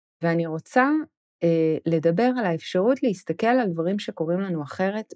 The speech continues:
ולהיות באמונה שכל מה שמגיע וקורה לי, קורה באמת לטובתי העליונה. ואם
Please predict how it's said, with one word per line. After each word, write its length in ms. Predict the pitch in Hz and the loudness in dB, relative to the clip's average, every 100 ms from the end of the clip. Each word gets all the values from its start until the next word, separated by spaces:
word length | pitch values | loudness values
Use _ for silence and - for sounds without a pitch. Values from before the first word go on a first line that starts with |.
| - | -12
ולהיות 1160 | 147 139 151 156 - _ _ _ 175 202 269 277 | -10 -4 -2 -2 -8 _ _ _ 6 6 6 4
באמונה 600 | 320 277 185 175 208 254 - | 6 6 6 6 4 0 -2
שכל 640 | - - 175 - - 254 294 339 254 | -12 -8 -8 -6 2 4 6 6 4
מה 180 | 247 | 2
שמגיע 640 | 254 277 202 139 151 185 202 | 0 2 2 2 2 2 2
וקורה 500 | 165 - 156 143 175 | -2 -2 -2 2 4
לי, 200 | 190 220 247 | 4 2 -2
קורה 400 | - 165 151 214 - 156 | -2 0 2 -2 -2 -4
באמת 680 | - 165 170 208 269 - - | -2 0 0 2 0 -4 -6
לטובתי 720 | 160 151 - 156 143 - 196 214 | -4 -4 -4 -6 -8 -4 0 0
העליונה. 580 | 170 143 143 143 151 151 _ _ _ _ _ _ _ _ _ _ _ _ - | 0 -2 -6 -4 -4 -4 _ _ _ _ _ _ _ _ _ _ _ _ 0
ואם 220 | 175 | 2